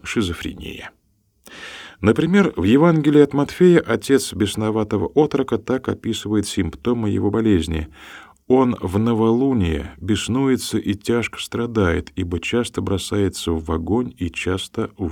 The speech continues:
воду». Эти слова можно воспринять как указывающие на тяжелую форму сомнамбулизма, лунатизма,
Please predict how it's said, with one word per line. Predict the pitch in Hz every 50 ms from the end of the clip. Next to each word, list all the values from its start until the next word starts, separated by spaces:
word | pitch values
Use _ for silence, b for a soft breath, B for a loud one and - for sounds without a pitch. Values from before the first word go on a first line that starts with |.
| 78 78 -
воду». | - - - - - - - _ _ _ _ _ _ _ _ _ _ _ _ B B B B B B B B B B B B
Эти | - 135 135 147
слова | 139 - 147 147 151 160
можно | 156 147 151 147 139 135 143
воспринять | 127 127 120 - - 127 123 135 139 131 113 - -
как | - 127 123 117 - - -
указывающие | 123 110 - - 131 127 123 107 113 110 113 104 90 - - - 104 104
на | 98 101 104 107 104 98
тяжелую | - 104 98 90 104 110 107 104 104 98
форму | 85 - - - 113 110 98 95 98 95 95 - -
сомнамбулизма, | - - - 98 101 101 101 98 98 110 120 135 156 151 104 85 71 - - 80 90
лунатизма, | - 113 120 117 104 - - - - - - - -